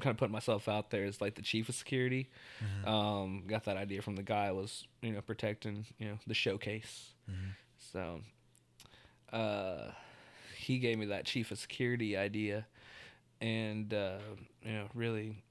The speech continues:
Speaker 1: really kinda ran with that, you know, kinda play on words. So, you know,
Speaker 2: Yeah.
Speaker 1: really enjoyed it. I actually had some cool designs to do, um, that I was gonna, uh,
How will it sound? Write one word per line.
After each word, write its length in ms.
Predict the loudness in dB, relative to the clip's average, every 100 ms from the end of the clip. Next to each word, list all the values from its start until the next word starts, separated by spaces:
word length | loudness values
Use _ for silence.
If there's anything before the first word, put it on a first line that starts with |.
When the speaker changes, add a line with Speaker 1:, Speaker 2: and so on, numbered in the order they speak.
| _
Speaker 1:
really 420 | -2 0 0 -4 -10 _ _ _ -6
kinda 200 | -2 0
ran 340 | 2 0 2
with 180 | -2 0
that, 260 | 2 2 2
you 120 | -2
know, 80 | -6
kinda 300 | -4 -4 -4 -8 -20 -20 -20 _
play 140 | 0 2
on 140 | 2
words. 420 | 4 4 4 0 -6 -12 -6
So, 280 | -2 -2 -4 -6 -20 -10
you 140 | -4 -4
know, 80 |
Speaker 2:
Yeah. 60 | -4 -2
Speaker 1:
really 240 | 0 0
enjoyed 360 | 0 2 2 2
it. 120 | 0 -4 -18 -2 2
I 40 |
actually 180 | 6 6
had 80 | 4
some 100 | 0
cool 220 | 0 0
designs 560 | 2 2 4 2 0 -4
to 80 |
do, 340 | -2 0 0 -4 -10 -20 -20 -20 -20 -8 0
um, 400 | 4 4 2 4
that 100 | 4
I 40 |
was 140 | 4 2
gonna, 360 | 0 0 -2 -6 -12 -20 -20 -20 -18 -16 -16 -16 -20 -10
uh, 260 | -6 -4